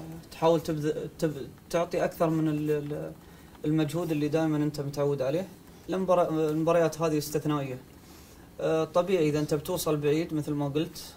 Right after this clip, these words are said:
إذا أنا بواجه ريفر بليت أو بواجه النصر السعودي أو بواجه الهلال السعودي، إذا تبى توصل بعيد لازم أنت عطاك يكون أكثر، آه، تركيز، تركيزك يكون أكثر. آه، نحن لعبنا مباريات كبيرة، وإن شاء الله أن نحن نقدم المباريات هذه،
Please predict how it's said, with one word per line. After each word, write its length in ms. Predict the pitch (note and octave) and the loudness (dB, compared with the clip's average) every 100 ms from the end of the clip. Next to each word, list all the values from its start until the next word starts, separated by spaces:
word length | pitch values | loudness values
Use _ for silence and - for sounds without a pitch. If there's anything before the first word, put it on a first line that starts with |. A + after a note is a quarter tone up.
| - | -10
إذا 200 | C#3+ C#3 | -4 -2
أنا 80 | C#3 | -2
بواجه 460 | C#3 C#3+ D3 C#3+ C#3+ | 0 2 2 0 -4
ريفر 260 | C#3 C#3+ | -2 -4
بليت 340 | C3+ D3 D3 C#3+ | 0 0 0 -2
أو 60 | |
بواجه 400 | B2 B2+ C#3 C#3+ | -4 0 0 0
النصر 340 | C#3+ D3 D3+ C#3+ | -2 -4 -4 -8
السعودي 480 | - C#3+ D3 C3+ | -4 -2 -2 -2
أو 80 | B2 | -6
بواجه 420 | B2 C3 C3+ C#3 C#3 C#3+ - - - - C#3 | -4 -2 -2 -2 -4 -6 -8 -10 -10 -12 -4
الهلال 280 | D3 E3 | 0 2
السعودي، 440 | D3+ - D3 D3+ C#3+ | 0 0 -2 0 -2
إذا 100 | C#3+ | -4
تبى 240 | C#3+ D#3+ | -2 -4
توصل 380 | E3 F3 E3+ D3+ | -2 -4 -2 -2
بعيد 280 | C#3+ F3+ D3 | 0 0 0
لازم 260 | D3 C#3+ | 0 0
أنت 180 | D3+ D3 | -2 -2
عطاك 440 | C#3+ C3+ D3 D3 D3 | -4 0 0 0 -4
يكون 260 | - C#3+ | -4 -6
أكثر، 420 | C#3+ D3+ D#3+ D#3+ - - - - - - - | -6 -4 -2 -2 -4 -18 -20 -20 -20 -20 -8
آه، 840 | C3+ C#3+ C#3+ C#3 C#3 C#3 D3 C#3 D3 - | -2 0 0 0 -2 -4 -6 -8 -10 -4
تركيز، 480 | C#3+ C#3+ D3+ D3 C#3+ - | -4 -2 -4 -4 -6 -6
تركيزك 420 | D3+ C#3+ E3 C#3+ C#3 - | -6 -4 -4 -4 -6 -6
يكون 180 | D3 | -4
أكثر. 360 | C#3+ - F3+ F#3 - - - - - - | -4 -2 -2 -2 -10 -20 -20 -20 -12 -6
آه، 720 | D#3+ D#3+ D#3 D#3 D#3 D3 D3 | -4 -2 -4 -6 -6 -6 -4
نحن 200 | D#3 D#3+ | -4 0
لعبنا 300 | D3+ D3+ D#3 | 2 2 0
مباريات 360 | D3+ D3 D3+ D3 | 0 0 0 -2
كبيرة، 360 | D3+ D#3 E3 | -4 -2 0
وإن 120 | D3 | 0
شاء 160 | C#3 C#3+ | -2 -2
الله 120 | D3 | -2
أن 160 | D3 D3 | -2 -4
نحن 160 | C#3+ | -4
نقدم 300 | C#3+ D3+ D3+ | -2 -2 0
المباريات 520 | D3+ D3 C#3+ C#3+ C#3 D3+ | 0 0 2 0 -2 -4
هذه، 240 | D3+ | -4